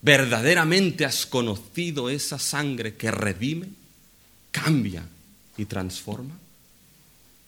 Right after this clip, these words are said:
Sin embargo, fíjense, una vida, una vida de esa obediencia, con nuestras imperfecciones, que lo están,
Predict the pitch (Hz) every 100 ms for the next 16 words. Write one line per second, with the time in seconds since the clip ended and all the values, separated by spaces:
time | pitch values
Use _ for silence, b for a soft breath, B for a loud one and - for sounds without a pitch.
0 | _ _ - - - - _ _ - _
1 | - 107 110 143 160 147 160 156 127 -
2 | 139 120 127 165 143 131 87 82 - -
3 | - - - - - B B B 139 165
4 | 139 151 151 143 139 160 156 147 139 120
5 | - 113 151 180 226 220 - 190 196 180
6 | 180 175 160 - 208 160 - - 160 156
7 | - 220 202 107